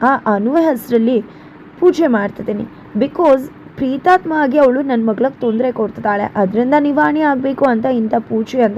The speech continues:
ಹೇಳ್ತಾರೆ. But ಇಲ್ಲಿ ರಾಜೇಂದ್ರ ಅವರಿಲ್ಲ, ಅವ್ರ ಹೆಂಡ್ತಿ ಪಾಪಮ್ಮಜ್ಜಿ ಮೂವರು ಕೂಡ ಇಲ್ಲ. Because ಅವ್ರೇನಾದ್ರೂ ಇದ್ರೆ ಖಂಡಿತ ಇದಕ್ಕೆ ಅಡ್ಡಿಪಡಿಸ್ತಾರೆ ಅಂತ ಗೊತ್ತಿತ್ತು. ಹಾಗಾಗಿ ಆ ಈ ಮೂ-,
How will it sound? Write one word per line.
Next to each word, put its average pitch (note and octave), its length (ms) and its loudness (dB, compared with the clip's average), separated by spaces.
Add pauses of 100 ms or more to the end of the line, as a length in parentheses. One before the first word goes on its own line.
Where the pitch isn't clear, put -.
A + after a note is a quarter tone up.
ಹೇಳ್ತಾರೆ. G3+ 400 -2 (420)
But F4+ 200 2
ಇಲ್ಲಿ D4+ 220 0
ರಾಜೇಂದ್ರ C4 520 -2
ಅವರಿಲ್ಲ, A3+ 380 4
ಅವ್ರ G#3+ 120 0
ಹೆಂಡ್ತಿ A#3+ 520 -4
ಪಾಪಮ್ಮಜ್ಜಿ A#3 720 -2
ಮೂವರು B3+ 440 0
ಕೂಡ G#3+ 180 0
ಇಲ್ಲ. G#3 240 2
Because F4+ 400 0
ಅವ್ರೇನಾದ್ರೂ E4 560 -2
ಇದ್ರೆ D4 240 2
ಖಂಡಿತ C4+ 400 0
ಇದಕ್ಕೆ B3 280 0
ಅಡ್ಡಿಪಡಿಸ್ತಾರೆ A#3 840 0
ಅಂತ A#3 180 0
ಗೊತ್ತಿತ್ತು. A3 480 -2 (440)
ಹಾಗಾಗಿ C4 420 2
ಆ D#4+ 200 4
ಈ D#4 140 -2
ಮೂ-, B3+ 340 -2